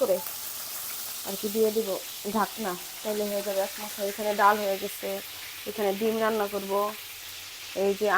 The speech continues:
আম রেডি করছি ডালে দিয়ে দিব, এই তো। আর এই যে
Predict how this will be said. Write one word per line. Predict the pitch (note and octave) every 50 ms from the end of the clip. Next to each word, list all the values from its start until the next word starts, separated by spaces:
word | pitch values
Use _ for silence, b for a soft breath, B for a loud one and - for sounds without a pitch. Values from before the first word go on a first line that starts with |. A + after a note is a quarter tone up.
| G#3
আম | G#3 A3 A#3 A#3 A3 - - - - - - - - - A3+
রেডি | A3+ G#3 A3 A3+ -
করছি | A#3 G#3+ - - A3+ G3+ A3
ডালে | G#3+ A3 A3+ A3 G#3+
দিয়ে | A#3 A3+ G#3+ A3+
দিব, | A3 G3+ G3+ G3+ G#3+ - - - - - - - - - - - - - - - - - - - - - - G#3
এই | G#3 G#3 - -
তো। | A3+ G#3+ G3 - - - - - - - - - - - - - - - - - - - - G#3+
আর | G3+ G3 G3
এই | G3
যে | G3+